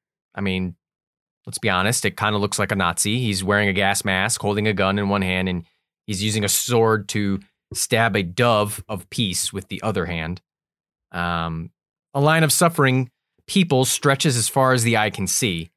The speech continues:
Um, buildings are destroyed. In the center of the panel, some children are sleeping. A beam of light comes from their dreams and eventually becomes the beginning of a rainbow. So it's worth, um, mentioning that while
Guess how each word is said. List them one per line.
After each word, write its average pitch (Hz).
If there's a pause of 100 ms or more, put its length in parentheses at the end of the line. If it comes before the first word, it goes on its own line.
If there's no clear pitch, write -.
(580)
Um, 101
buildings 127
are 131
destroyed. 117
In 110
the 107
center 170
of 135
the 120
panel, 113
some 123
children 117
are 98
sleeping. 131 (520)
A -
beam 123
of 107
light 113
comes 117
from 113
their 104
dreams 113
and 104
eventually 107 (300)
becomes 110
the 107
beginning 113
of 135
a 143
rainbow. 139 (960)
So 170
it's 165
worth, 196
um, 113
mentioning 123
that 98
while 113